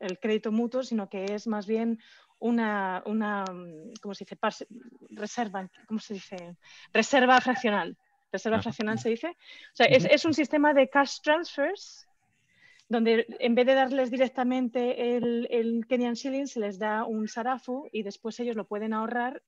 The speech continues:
Speaker 1: e intercambiar, convertir a Kenyan shillings.
Speaker 2: Ujú.
Speaker 1: Entonces, lo que hace es que el cash transfer, mm, idealmente, pues, se queda más tiempo en la comunidad, porque de momento, lo,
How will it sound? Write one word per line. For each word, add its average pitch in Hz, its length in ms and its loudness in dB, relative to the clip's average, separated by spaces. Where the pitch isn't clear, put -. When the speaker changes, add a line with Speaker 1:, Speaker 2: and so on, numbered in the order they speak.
Speaker 1:
e 202 140 -6
intercambiar, 196 680 -8
convertir 202 500 -4
a 190 220 0
Kenyan 175 260 -8
shillings. - 500 -12
Speaker 2:
Ujú. 123 100 -20
Speaker 1:
Entonces, 196 180 -4
lo 202 100 2
que 220 100 2
hace 220 200 2
es 220 120 -4
que 220 100 0
el 190 60 0
cash 220 200 2
transfer, 226 500 0
mm, 202 460 -4
idealmente, 240 640 6
pues, 240 120 -4
se 202 120 -2
queda 208 180 2
más 196 200 -2
tiempo 208 520 -2
en 185 200 -8
la 170 140 -6
comunidad, 170 480 -10
porque 180 220 -10
de 170 100 -8
momento, 175 320 -6
lo, 190 240 0